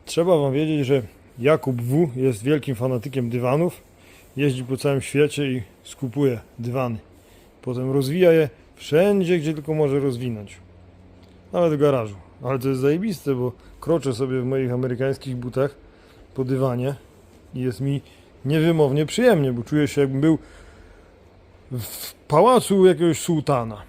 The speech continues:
Więc, jak widzicie, wozy amerykańskie są dwa,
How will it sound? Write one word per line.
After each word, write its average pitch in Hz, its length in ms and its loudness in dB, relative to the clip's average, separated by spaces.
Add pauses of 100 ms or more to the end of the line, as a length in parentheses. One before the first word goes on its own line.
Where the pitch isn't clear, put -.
(1700)
Więc, 143 420 -4 (560)
jak 139 180 -2
widzicie, 160 400 0 (340)
wozy 151 280 2
amerykańskie 143 540 0
są 117 160 -6
dwa, 151 300 2